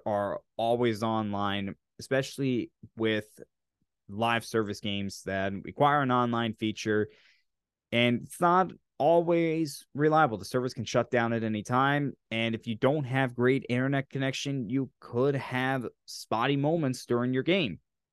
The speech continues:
Some players are just not gonna be happy with this. Hopefully, it doesn't hurt the game that much that re-, that players are required to be online at all times.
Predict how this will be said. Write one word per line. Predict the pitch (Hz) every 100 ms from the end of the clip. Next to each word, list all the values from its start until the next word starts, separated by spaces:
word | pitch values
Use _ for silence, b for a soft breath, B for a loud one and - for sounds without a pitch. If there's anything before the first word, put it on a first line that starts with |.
| _ -
Some | - 175 170
players | 160 143 117
are |
just | 101 101 98
not | 110 131 135 131 135 -
gonna | 131
be | 117 107
happy | 110 110 120
with | 113 110
this. | 113 107
Hopefully, | - 147 185 226 - 202 165 156 156 147 - _ _ _ _ _ -
it | 131 - -
doesn't | 151 165 165 139 -
hurt | - 156 151 -
the |
game | 123 127 127 127 117 107 95
that | 120 120 120
much | 117 113 -
that | 101
re-, | 104 - _ -
that | 98
players | 123 123 123
are | -
required | 110 - 135 143 143
to | 131
be | 127 120
online | 117 120 120 113
at | 113
all | 110
times. | 120 123 131